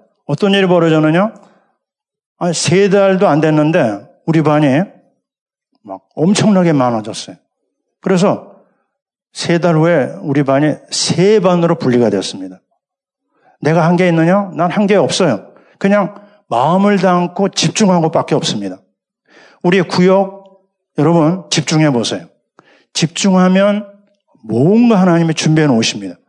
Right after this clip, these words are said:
또 여러분은 복음이 있고 선교의 비전을 갖고 있기 때문에 여러분 구역 식구들의 그 가정 상황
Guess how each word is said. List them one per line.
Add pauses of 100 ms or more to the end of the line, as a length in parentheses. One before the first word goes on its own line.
(440)
또
여러분은
복음이
있고
선교의
비전을
갖고
있기
때문에 (520)
여러분
구역
식구들의
그
가정
상황